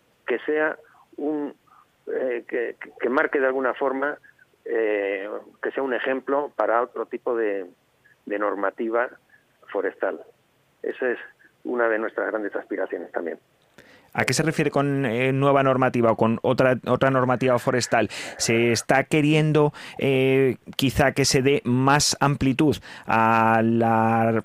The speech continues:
Speaker 2: a la riqueza forestal también como generación de otro tipo de riqueza, de riqueza económica y social?
Speaker 1: Sí, pero ¿a través de qué? Pues mire, eh, yo me estoy refiriendo a lo siguiente. En Castilla y León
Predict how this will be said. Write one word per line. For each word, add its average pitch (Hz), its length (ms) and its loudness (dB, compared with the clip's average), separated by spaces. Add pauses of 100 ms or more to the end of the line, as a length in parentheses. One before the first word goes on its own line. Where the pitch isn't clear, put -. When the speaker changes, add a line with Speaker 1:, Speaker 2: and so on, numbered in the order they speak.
Speaker 2:
a 113 100 2
la 113 100 2
riqueza 123 300 0
forestal 135 420 2
también 131 280 4
como 131 240 2
generación 127 600 2
de 127 120 4
otro 123 160 2
tipo 127 200 0
de 123 60 4
riqueza, 127 300 2
de 113 40 4
riqueza 120 260 0
económica 127 400 2
y - 20 4
social? 127 380 0 (1300)
Speaker 1:
Sí, 147 260 -2
pero 117 260 0 (180)
¿a 123 100 2
través 131 320 0
de 113 80 0
qué? 101 220 -4 (240)
Pues 110 160 -4
mire, 120 320 -2
eh, 110 260 -2
yo 127 80 -6
me 139 80 -6
estoy 135 140 -4
refiriendo 120 480 -2
a - 20 0
lo 101 120 -2
siguiente. 104 760 -6
En 107 60 -12 (100)
Castilla 123 360 -2
y 120 40 -2
León 123 300 0